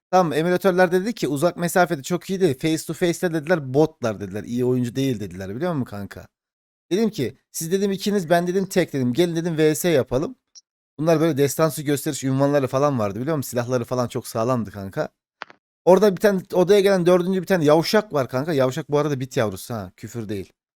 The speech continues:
Tamam. "Gel" dedi bana ve benle V S. Büyük bir tane onların arkadaşıydı kanka. Ben üçüne de arkadaşlık isteği gönderdim.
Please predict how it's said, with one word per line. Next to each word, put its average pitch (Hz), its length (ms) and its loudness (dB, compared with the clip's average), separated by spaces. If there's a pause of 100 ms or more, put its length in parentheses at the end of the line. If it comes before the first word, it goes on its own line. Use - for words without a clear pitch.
(800)
Tamam. 180 300 0 (180)
"Gel" 202 220 6
dedi 151 180 0
bana 131 240 2
ve 113 200 -2
benle 123 300 2
V 110 140 -2
S. 110 220 -6
Büyük 160 160 0
bir - 40 -12
tane 175 140 0
onların 156 260 4
arkadaşıydı 143 540 2
kanka. 135 280 2
Ben 165 100 8
üçüne 185 300 2
de 180 40 6
arkadaşlık 170 400 2
isteği 175 280 2
gönderdim. 165 480 2